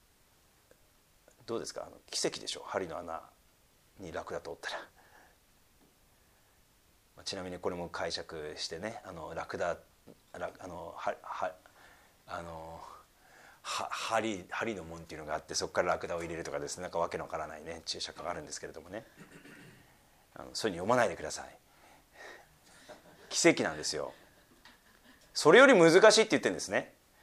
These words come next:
で、だ-、誰が救われるのかと弟子たちはちゃんとした質問、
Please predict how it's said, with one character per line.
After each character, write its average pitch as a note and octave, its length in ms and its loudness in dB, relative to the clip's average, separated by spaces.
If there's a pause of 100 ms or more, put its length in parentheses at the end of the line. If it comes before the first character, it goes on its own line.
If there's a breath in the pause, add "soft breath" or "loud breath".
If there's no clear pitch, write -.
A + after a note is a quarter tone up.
(200)
で、 B3+ 480 12 (340)
だ-、 G#3+ 160 12
誰 B3+ 280 12
が A#3 100 12
救 - 200 6
わ G3 80 12
れ G#3 120 12
る G3+ 60 8
の F#3 100 8
か F3+ 120 10
と E3 80 4
弟 C3 140 8
子 - 80 8
た F#3+ 140 10
ち D#3 80 4
は D3+ 120 12
ち - 100 4
ゃ C3+ 60 10
ん C#3 80 6
と D3 120 6
し - 40 -2
た D3+ 100 8
質 C#3 180 -2
問、 G#2+ 180 2